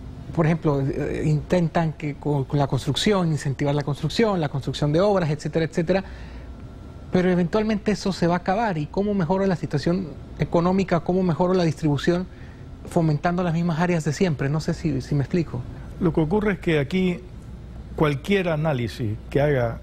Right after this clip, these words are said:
Speaker 2: un economista típico, es decir, aquellos que se manejan con la ortodoxia económica,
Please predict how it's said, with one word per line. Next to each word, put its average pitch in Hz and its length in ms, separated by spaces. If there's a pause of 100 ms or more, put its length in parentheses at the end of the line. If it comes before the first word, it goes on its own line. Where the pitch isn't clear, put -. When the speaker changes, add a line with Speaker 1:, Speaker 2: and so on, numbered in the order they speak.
(240)
Speaker 2:
un 151 120
economista 127 1000 (240)
típico, 123 480 (520)
es 123 80
decir, 123 360
aquellos 135 420
que 120 120
se 123 140
manejan 127 420
con 117 220
la 107 220 (280)
ortodoxia 123 880
económica, 123 640